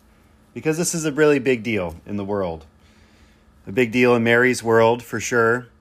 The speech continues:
and a big deal in ours, even today. It's dated today, I think, mainly just because it's nine months or ten months before December twenty-fourth.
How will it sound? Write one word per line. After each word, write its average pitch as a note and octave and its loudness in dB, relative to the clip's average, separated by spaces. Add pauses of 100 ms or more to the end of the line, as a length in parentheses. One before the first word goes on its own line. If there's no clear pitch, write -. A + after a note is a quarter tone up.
(300)
and G#2 -8
a G#2+ -6
big G#2 -8
deal G#2 -4
in G2 -10
ours, F#2+ -4
even G2+ -8
today. F2 -8 (880)
It's C3 -8
dated F#3 2
today, C3+ 2 (140)
I B2+ -6
think, D3+ 0
mainly C#3+ 0
just B2+ -6
because A#2 -2
it's A#2 -8
nine B2 0
months A#2 -2
or G2+ -8
ten C3+ -6
months G#2+ -4
before A2+ -2
December A2 -4
twenty-fourth. A2+ -4